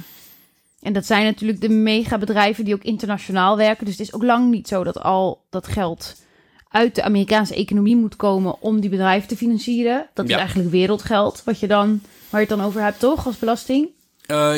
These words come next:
Speaker 2: ja, nou, het is vooral dan de Amerikaanse binnenlandse winstbelastingen. Dus de winsten die die bedrijven in Amerika behalen, daar moeten ze dan achtentwintig procent over betalen. En ja,
Speaker 1: Dan
Speaker 2: kijk.
Speaker 1: stroomt er dus eigenlijk weer wat terug naar het volk.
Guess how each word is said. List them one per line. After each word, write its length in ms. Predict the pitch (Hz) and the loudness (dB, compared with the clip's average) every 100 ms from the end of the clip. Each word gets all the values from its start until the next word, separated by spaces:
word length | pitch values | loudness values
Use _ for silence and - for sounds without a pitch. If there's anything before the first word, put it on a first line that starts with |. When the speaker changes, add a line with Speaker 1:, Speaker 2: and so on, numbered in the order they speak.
| 147 | 2
Speaker 2:
ja, 180 | 160 147 | 2 2
nou, 180 | 143 | 2
het 140 | 131 - | 0 -2
is 100 | 139 | 0
vooral 280 | 147 147 151 | 2 4 4
dan 160 | 143 | 2
de 120 | 135 | 0
Amerikaanse 680 | - 135 135 123 143 143 120 | -2 -2 0 2 2 2 -2
binnenlandse 540 | 107 139 139 123 120 104 | -2 0 2 0 0 -2
winstbelastingen. 680 | 110 104 101 95 - 101 | -4 -6 -6 -6 -6 -6
Dus 120 | 104 101 | -8 -8
de 80 | |
winsten 300 | 107 123 131 | -4 -2 -2
die 100 | 113 | -4
die 80 | 113 | -6
bedrijven 360 | 104 107 113 107 | -2 0 0 0
in 60 | |
Amerika 560 | 107 113 120 123 104 - _ _ _ - - - | -2 -2 0 0 0 -4 _ _ _ -20 -20 -20
behalen, 720 | 117 113 113 110 120 127 - _ _ _ | -4 0 2 2 2 -2 -8 _ _ _
daar 220 | 113 113 | -2 0
moeten 200 | 117 104 | 0 -4
ze 60 | 113 | -6
dan 140 | 104 | -4
achtentwintig 440 | 101 107 - 113 - | -6 -8 -10 -12 -10
procent 300 | - 92 - | -10 -10 -12
over 160 | 101 | -16
betalen. 400 | 98 - - - | -12 -10 -8 -8
En 260 | 107 101 - _ | -8 -8 -12 _
ja, 160 | 104 92 | -8 -6
Speaker 1:
Dan 80 | - - - - - - | -10 -20 -20 -18 -20 -6
Speaker 2:
kijk. 120 | 233 | -2
Speaker 1:
stroomt 320 | - 277 285 269 | 0 4 4 4
er 60 | |
dus 80 | 247 | 4
eigenlijk 340 | 226 233 226 | 4 2 2
weer 140 | 208 220 | 2 4
wat 180 | 208 202 | 2 0
terug 240 | 220 190 | -2 -2
naar 120 | 180 | -4
het 140 | 160 - | -6 -8
volk. 300 | - - | -8 -8